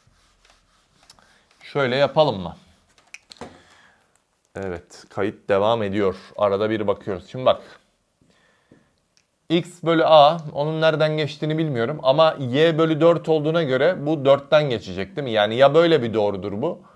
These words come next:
ya da böyle bir doğrudur. İki türlü bir doğru olabilir. Alan sekiz birim kare ise, alan sekiz birim kare ise, aa çok güzel, çok nefis oldu bak şimdi.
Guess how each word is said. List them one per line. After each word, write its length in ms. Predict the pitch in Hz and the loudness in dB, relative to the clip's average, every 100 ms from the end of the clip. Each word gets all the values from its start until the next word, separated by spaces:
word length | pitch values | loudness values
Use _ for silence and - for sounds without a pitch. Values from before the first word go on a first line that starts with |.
| _ _ - | _ _ -6
ya 200 | 113 123 | -2 2
da 160 | 180 | 4
böyle 300 | 170 175 143 | 4 4 4
bir 100 | 110 | 0
doğrudur. 380 | 98 90 87 82 - - _ _ _ - | -2 -4 -6 -12 -20 -20 _ _ _ -18
İki 220 | 127 175 | -8 -8
türlü 300 | 170 107 90 | -6 -6 -4
bir 200 | 90 85 | -6 -4
doğru 260 | 101 120 165 | 0 4 4
olabilir. 540 | 175 165 170 170 - _ _ _ _ _ _ _ _ - | 4 4 2 0 -4 _ _ _ _ _ _ _ _ 0
Alan 440 | 139 165 185 190 180 | 4 6 6 4 -2
sekiz 540 | - - 170 190 160 151 | -12 -4 -4 -2 -4 0
birim 240 | 147 123 | -2 -2
kare 280 | 113 147 180 | 4 6 6
ise, 380 | 170 - 165 165 - _ _ _ - | 2 2 0 0 -12 _ _ _ -2
alan 320 | 117 135 143 | 2 2 0
sekiz 460 | - 131 156 131 | -4 -6 -6 -4
birim 200 | 117 104 | -4 -4
kare 240 | 98 120 135 | 2 2 2
ise, 320 | 135 139 139 | -2 -2 0
aa 300 | 139 139 135 | 2 4 2
çok 260 | 131 147 - | 0 -6 -8
güzel, 220 | 185 95 - _ - | -6 -6 -8 _ -10
çok 180 | 143 113 | -10 -6
nefis 340 | 110 104 - | -10 -10 -8
oldu 220 | 92 85 | -8 -4
bak 140 | 95 98 | -4 -4
şimdi. 260 | - 87 82 | -8 -14 -14